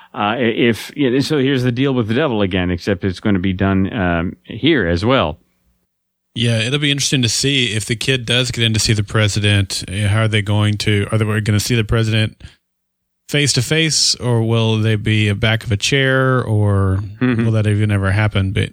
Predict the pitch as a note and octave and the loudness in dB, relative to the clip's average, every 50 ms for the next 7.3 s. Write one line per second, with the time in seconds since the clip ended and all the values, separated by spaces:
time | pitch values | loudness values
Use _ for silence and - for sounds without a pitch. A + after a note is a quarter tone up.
0 | - G#2+ G#2+ G#2+ G#2 - - - - A2 G2+ G2 G#2 G2 G#2 G#2+ - - A#2 A2 | -6 -4 -2 -2 -2 -4 -6 -4 0 0 2 0 0 0 0 -2 0 0 0 2
1 | G#2+ A2 G#2+ G#2+ G#2 - - - - - G#2 G2+ G2+ G2 G2 G2+ G2 G2+ G#2 G2+ | 2 2 2 0 -2 -2 -4 -4 -2 0 0 2 2 2 0 0 0 0 0 0
2 | G2+ G2 F#2+ F#2+ G#2+ A#2+ C#3 _ _ _ _ _ - B2+ A2+ G#2 G#2 A2 G#2+ G2+ | 0 0 0 -2 -4 -8 -14 _ _ _ _ _ -4 -2 -2 0 0 0 0 0
3 | - - G2+ G2 G2 G2 G#2 G2+ G2 F#2+ - - G2+ G2+ G2 F#2+ - - _ _ | -2 -2 0 0 0 2 2 2 0 0 0 0 0 0 0 0 -2 -4 _ _
4 | _ _ _ _ _ _ _ _ _ _ _ - - G3+ - E3 D#3 D3 C#3 C#3 | _ _ _ _ _ _ _ _ _ _ _ -14 -14 -8 -2 0 0 0 2 2
5 | C#3+ C#3 C3 C3 B2+ B2 A#2+ - - C3+ B2+ - B2+ B2 - - C3 B2 A#2+ A2+ | 2 2 2 2 2 0 0 0 0 0 0 0 0 0 0 0 0 2 2 2
6 | A2 A2+ G#2 - - A#2+ A#2 A2+ A2 A2 - A2 A2 - - B2 B2 A#2 - - | 0 0 -2 -2 0 0 2 2 2 0 0 -2 -4 -2 0 0 0 0 0 0
7 | A2+ G#2+ G#2 G#2 G2+ - | 2 2 2 2 0 -2